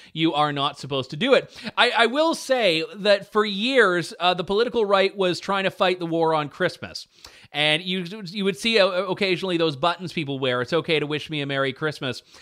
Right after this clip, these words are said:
and all that. I never thought that Canada Day would be the next holiday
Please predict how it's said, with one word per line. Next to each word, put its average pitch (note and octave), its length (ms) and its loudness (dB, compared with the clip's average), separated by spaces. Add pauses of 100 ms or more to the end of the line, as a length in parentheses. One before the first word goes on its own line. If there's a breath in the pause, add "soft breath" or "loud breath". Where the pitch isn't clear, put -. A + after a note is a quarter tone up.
(180 loud breath)
and D#3 100 0
all D3+ 120 4
that. D#3 160 6
I F#3+ 120 4
never D4+ 360 4
thought G#3+ 400 4
that F#3+ 180 -4
Canada F#3 500 0
Day B2+ 220 -2
would C3 140 -2
be D#3+ 120 0
the D#3+ 100 -2
next F3 260 0
holiday D#3 580 2